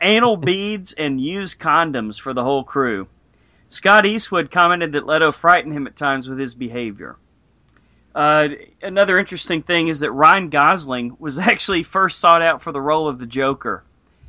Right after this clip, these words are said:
He reportedly turned down the role because he didn't want to sign on for a multi-picture deal that the studio was requiring. Two songs chosen for the trailers, Bohemian Rhapsody and Ballroom Blitz,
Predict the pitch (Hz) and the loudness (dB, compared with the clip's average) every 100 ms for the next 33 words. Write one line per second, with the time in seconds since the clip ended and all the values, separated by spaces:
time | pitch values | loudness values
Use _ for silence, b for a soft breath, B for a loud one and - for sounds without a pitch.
0 | - - 214 233 - 220 214 190 160 - | -20 -8 -2 0 2 4 4 2 -2 -2
1 | 190 175 175 180 156 160 170 151 143 139 | -2 2 4 2 2 4 4 0 -6 -6
2 | 135 139 151 156 151 - 156 147 147 143 | -4 -4 -4 -2 -2 0 2 2 2 -2
3 | - 127 120 139 - 135 151 143 - 127 | -2 -2 0 -2 -4 -8 -6 -6 -8 -4
4 | 135 135 127 120 113 - 143 131 127 123 | -2 -2 -6 -10 -8 -4 -2 -2 -2 -4
5 | 110 113 101 127 113 104 82 - _ _ | -6 -8 -8 -2 -2 -2 -10 -18 _ _
6 | _ _ _ _ _ _ _ _ - 233 | _ _ _ _ _ _ _ _ 0 2
7 | 254 202 196 196 185 - - 190 220 196 | 4 4 4 4 -2 -10 -6 -4 -2 -2
8 | 147 143 117 - 139 127 139 151 - - | -6 -6 -10 -4 -2 -2 -4 -6 -10 -12
9 | 127 151 139 185 202 196 165 160 175 - | -2 0 0 -2 -2 -2 2 4 4 0
10 | - 170 170 131 123 147 160 160 156 135 | -6 -4 -2 0 2 4 4 0 -2 -2
11 | 143 131 127 - - | -2 -2 -4 -8 -8